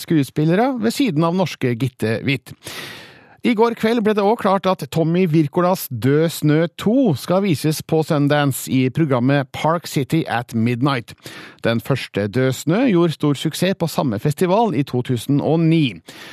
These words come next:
Neste års festival går fra sekstende til tjuesjette januar.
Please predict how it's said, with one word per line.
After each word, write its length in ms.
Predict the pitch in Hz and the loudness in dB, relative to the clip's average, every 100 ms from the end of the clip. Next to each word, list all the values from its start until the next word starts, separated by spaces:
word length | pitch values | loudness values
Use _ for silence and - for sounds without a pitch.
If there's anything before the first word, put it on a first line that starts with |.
| - - - | -20 -14 -2
Neste 400 | 147 - 107 117 | -2 -2 -2 -2
års 160 | 123 - | -2 -4
festival 480 | 147 190 220 262 170 | -2 0 2 2 2
går 240 | 151 170 | 0 2
fra 140 | 170 - | -2 -2
sekstende 580 | 214 156 - 175 240 | -2 -2 0 0 0
til 220 | - 151 - | 0 -4 -2
tjuesjette 640 | 170 165 190 - 120 120 90 _ 123 | -2 0 -2 -2 -2 -2 -4 _ 0
januar. 480 | 139 165 98 - | 2 2 0 -6